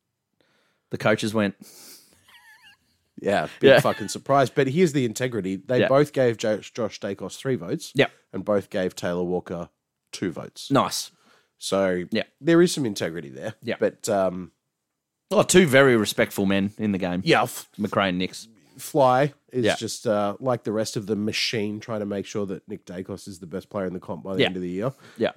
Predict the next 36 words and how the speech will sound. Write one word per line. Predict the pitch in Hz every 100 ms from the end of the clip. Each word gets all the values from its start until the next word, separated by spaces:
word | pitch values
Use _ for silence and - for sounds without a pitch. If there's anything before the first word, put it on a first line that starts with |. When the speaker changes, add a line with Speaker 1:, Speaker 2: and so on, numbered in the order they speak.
| 135 -
Speaker 2:
Yeah, | 90 73
he | 95
was | 107 101
never | 117 107 87
gonna | 82
give, | 80 87 76
um, | 82 78 80 78 _ _ _ - _ _ _
never | 95 90
gonna | 87
give | 82 78
the | 87
full | 87 78 73 _
five | - 85 82
votes | 80 78 -
to | 82
Jordan | 87 80
Dawson. | 78 87 - 120 -
Speaker 1:
Yeah. | 92 - _ _ _ _ _ _ _ _ _ _ _ _ _ _
Speaker 2:
Is | 101 85
what | 95
it | 95
is. | 123 - _
The | 120 107 135
f-, | - _ _ _
I | 135
was | 139 147
looking | 185
at | 110
this, | 107 - -
um, | 110 98 90 85 _ _ _ - - _ _ _ _ _ _ _
at | 123 104
the | 117
end | 110
of |
the | 98
round, | 107 107 98